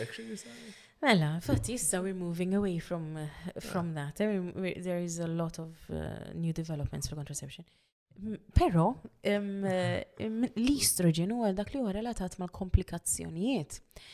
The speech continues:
Speaker 2: li huma l-breast cancer, it-trombosi, il-migraines, ok? Allura, kull darba li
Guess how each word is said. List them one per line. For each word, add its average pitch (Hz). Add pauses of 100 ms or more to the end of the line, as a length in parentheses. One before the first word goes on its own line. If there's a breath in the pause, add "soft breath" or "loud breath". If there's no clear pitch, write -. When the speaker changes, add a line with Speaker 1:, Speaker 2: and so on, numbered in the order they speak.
(760 loud breath)
Speaker 2:
li 190
huma 175
l-breast 165
cancer, 185
it-trombosi, 170
il-migraines, 170 (220)
ok? 156 (600 soft breath)
Allura, 233
kull 330
darba 170
li 180